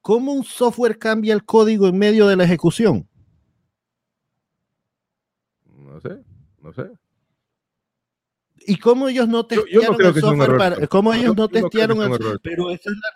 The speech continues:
Speaker 1: esa es, esa es la
Speaker 2: Yo
Speaker 1: nota
Speaker 2: creo que,
Speaker 1: oficial.
Speaker 2: yo creo que se
Speaker 1: Esa es la nota
Speaker 2: equivocaron y, y,
Speaker 1: oficial.
Speaker 2: pero
Speaker 1: Pero
Speaker 2: está
Speaker 1: si
Speaker 2: bien.
Speaker 1: la nota oficial dice
Speaker 2: Ahora,
Speaker 1: que fue un error de
Speaker 2: y lo,
Speaker 1: software,
Speaker 2: y
Speaker 1: entonces,
Speaker 2: lo,
Speaker 1: ¿por qué
Speaker 2: si,
Speaker 1: estamos
Speaker 2: si quieren,
Speaker 1: defendiendo a la uefa?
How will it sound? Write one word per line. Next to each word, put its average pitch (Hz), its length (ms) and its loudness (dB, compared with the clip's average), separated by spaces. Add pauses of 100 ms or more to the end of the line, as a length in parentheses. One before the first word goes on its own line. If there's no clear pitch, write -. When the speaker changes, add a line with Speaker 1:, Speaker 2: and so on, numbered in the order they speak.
(100)
Speaker 1:
esa 196 220 -8
es, 214 200 -6
esa 180 200 -4
es 214 40 -2
la 214 60 -2
Speaker 2:
Yo 202 40 -2
Speaker 1:
nota 208 180 2
Speaker 2:
creo 190 100 4
que, 180 80 -2
Speaker 1:
oficial. 196 420 -2
Speaker 2:
yo 147 100 -6
creo 208 120 -4
que 196 100 -10
se 156 80 -6
Speaker 1:
Esa 147 80 -4
es 220 60 -4
la 208 120 2
nota 208 200 4
Speaker 2:
equivocaron 214 160 -2
y, - 20 -8
y, - 80 -10
Speaker 1:
oficial. 156 380 2
Speaker 2:
pero 143 180 -4 (300)
Speaker 1:
Pero 156 240 6
Speaker 2:
está 156 100 0
Speaker 1:
si 202 60 -4
Speaker 2:
bien. 160 100 -4
Speaker 1:
la 139 100 2
nota 160 360 4
oficial 175 500 0
dice 180 140 2
Speaker 2:
Ahora, 190 140 0
Speaker 1:
que 175 100 -2
fue 175 140 -2
un 175 60 -2
error 180 320 0
de 185 80 -2
Speaker 2:
y - 40 -2
lo, 135 100 -4
Speaker 1:
software, 185 220 -4
Speaker 2:
y - 20 -4
Speaker 1:
entonces, 175 240 -2
Speaker 2:
lo, 175 60 0
Speaker 1:
¿por 165 120 -2
qué 165 60 -8
Speaker 2:
si, - 40 -8
Speaker 1:
estamos 185 320 -4
Speaker 2:
si 175 80 0
quieren, 156 180 -4
Speaker 1:
defendiendo 175 400 2
a 180 40 4
la 180 120 4
uefa? 190 420 0